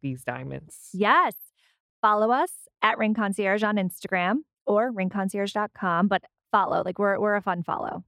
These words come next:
Speaker 2: We have
Speaker 1: Yeah.
Speaker 2: a bunch of cool girls in New York City playing with diamonds,
Speaker 1: And they're
Speaker 2: so.
Speaker 1: obsessed with you. They, like, love you so much. I love
Speaker 2: Yeah.
Speaker 1: all their posts about you. They're
Speaker 2: We
Speaker 1: like,
Speaker 2: have,
Speaker 1: "Our
Speaker 2: yeah.
Speaker 1: C E O is amazing."
Speaker 2: We have a great, great follower base. Like,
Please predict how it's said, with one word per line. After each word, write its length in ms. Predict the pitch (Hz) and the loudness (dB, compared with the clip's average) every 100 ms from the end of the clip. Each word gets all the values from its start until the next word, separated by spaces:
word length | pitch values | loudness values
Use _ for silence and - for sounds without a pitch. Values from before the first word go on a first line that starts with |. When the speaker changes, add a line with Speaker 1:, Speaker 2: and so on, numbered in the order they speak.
| - | -6
Speaker 2:
We 60 | 160 | -4
have 100 | 175 | -2
Speaker 1:
Yeah. 60 | |
Speaker 2:
a 20 | |
bunch 220 | 170 190 202 | -2 -4 -4
of 120 | 185 - | -6 -6
cool 220 | - 247 | 0 0
girls 220 | 226 208 | 2 0
in 80 | 208 | 0
New 60 | 196 | -2
York 160 | 180 | -4
City 180 | - 175 | -4 -6
playing 200 | 175 165 | -4 -6
with 100 | 160 | -6
diamonds, 400 | 160 104 - 180 | -6 -6 -6 -4
Speaker 1:
And 100 | 175 | 0
they're 100 | 190 | 2
Speaker 2:
so. 40 | 226 | 0
Speaker 1:
obsessed 400 | - 185 170 - | -2 -6 -4 -8
with 140 | 160 | -8
you. 240 | 120 - - _ _ _ _ _ - | -8 -10 -16 _ _ _ _ _ 0
They, 100 | 165 | 2
like, 220 | 170 170 | 2 2
love 200 | 160 156 | 0 0
you 100 | 175 | 0
so 240 | 160 156 147 | -2 -4 -4
much. 280 | 151 139 - | -4 -6 -6
I 60 | |
love 160 | 151 160 | -4 -2
Speaker 2:
Yeah. 60 | 165 | -2
Speaker 1:
all 60 | 156 | -2
their 100 | 151 | -4
posts 340 | - 151 - | -4 -8 -6
about 300 | 139 131 - | -8 -6 -8
you. 80 | 123 | -10
They're 140 | - - | -10 -8
Speaker 2:
We 140 | 202 | -6
Speaker 1:
like, 80 | 202 | -2
Speaker 2:
have, 200 | 202 190 185 - | -2 -2 -8 -8
Speaker 1:
"Our 60 | - | -4
Speaker 2:
yeah. 120 | - | -4
Speaker 1:
C 200 | 285 339 311 | -2 -2 -2
E 20 | |
O 120 | 302 | -2
is 120 | 320 | -2
amazing." 1000 | 330 320 311 311 311 294 294 269 247 233 | -4 -4 -4 -2 -4 -2 0 2 0 0
Speaker 2:
We 100 | 202 | 0
have 100 | 202 | 0
a 60 | 190 | -2
great, 720 | 160 196 202 214 214 - - - - _ _ - 220 | -6 -4 -4 -2 -2 -2 -4 -16 -20 _ _ -20 -10
great 320 | 190 185 - | -2 -2 -2
follower 340 | - - - | -4 -2 -2
base. 280 | - - 180 - | -2 -4 -6 -6
Like, 240 | - - | -8 -10